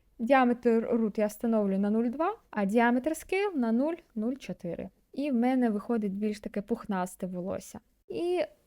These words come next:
ще цікаве налаштування для роботи з волоссям — це Vertex Group.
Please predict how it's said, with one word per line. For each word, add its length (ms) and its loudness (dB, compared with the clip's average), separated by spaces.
ще 360 0
цікаве 540 0
налаштування 960 0
для 460 -2
роботи 340 -2
з 60 -2
волоссям — 480 0
це 180 0
Vertex 400 0
Group. 340 -4